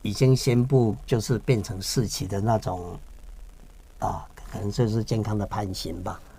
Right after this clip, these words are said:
我只能这样讲。这，我想我看了其实感触蛮深的，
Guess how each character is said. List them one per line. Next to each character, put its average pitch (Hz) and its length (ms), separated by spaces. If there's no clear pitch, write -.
我 - 80
只 101 100
能 92 100
这 107 120
样 98 120
讲。 - 160
这， - 100
我 131 240
想 123 220
我 120 180
看 208 160
了 170 80
其 170 160
实 170 80
感 95 200
触 120 140
蛮 98 240
深 101 300
的， 95 180